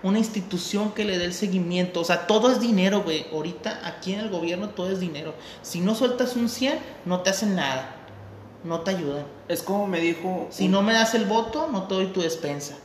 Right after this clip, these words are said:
Speaker 1: Ahorita el pri, güey, anda dando despensas, güey. Oye, las despensas están bien, claro que sí, güey, pero ¿por qué no me ayudas en otra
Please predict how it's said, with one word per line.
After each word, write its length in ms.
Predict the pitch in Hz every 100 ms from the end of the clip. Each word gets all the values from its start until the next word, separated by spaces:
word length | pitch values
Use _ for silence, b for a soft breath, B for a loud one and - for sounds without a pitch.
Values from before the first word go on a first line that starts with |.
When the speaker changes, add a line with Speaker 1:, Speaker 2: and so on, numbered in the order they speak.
| - B B
Speaker 1:
Ahorita 340 | 185 185 185 247
el 120 | 247
pri, 200 | - 233
güey, 300 | 220 202 202 202 - - - - -
anda 240 | - 165 175
dando 300 | 180 196 202
despensas, 760 | 196 185 - 208 220 208 180 165
güey. 220 | 156 143 - - B B B B -
Oye, 480 | 180 185 190 156 - - - -
las 180 | 180 175
despensas 420 | 175 190 240 254
están 380 | 185 - 240 226
bien, 400 | 220 - 302 196
claro 240 | 202 294
que 60 | -
sí, 320 | - - 302
güey, 140 | 285 165
pero 160 | 175 175
¿por 100 | 170
qué 60 |
no 60 | 202
me 80 | 262
ayudas 180 | 254
en 60 | 254
otra 180 | 247